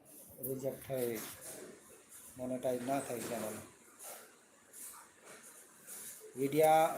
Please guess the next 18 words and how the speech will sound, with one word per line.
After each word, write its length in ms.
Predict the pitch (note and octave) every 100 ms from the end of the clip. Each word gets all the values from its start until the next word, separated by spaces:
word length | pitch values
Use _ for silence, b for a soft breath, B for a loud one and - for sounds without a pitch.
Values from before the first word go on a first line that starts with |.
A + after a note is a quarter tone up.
| C#3
વાયરલ 380 | C#3+ D#3+ E3+
પણ 280 | D#3+ E3+ D#3+
ઘણાય 300 | C#3 D#3 D3+
થઈ 140 | C3 C#3+
ગયા 240 | C#3 C3
હતા, 400 | B2+ B2 A2 - - -
ઘણા 240 | C3+ D3+
વીડિયા 340 | D3 D3 D3
મારા 280 | C#3+ D3 C#3+
વાયરલ 380 | C3+ C3+ C3+ C3
થઈ 140 | B2+
ગયા 200 | B2 B2
હતા 220 | A#2+ A#2 A2+ G#2+ -
અને 340 | C3 B2+ B2+
એક 240 | B2 C#3 C#3
વીડિયાએ 400 | D3 D3 D3 D3
તો 120 | D#3
મને, 480 | D3 D3 D3+ C3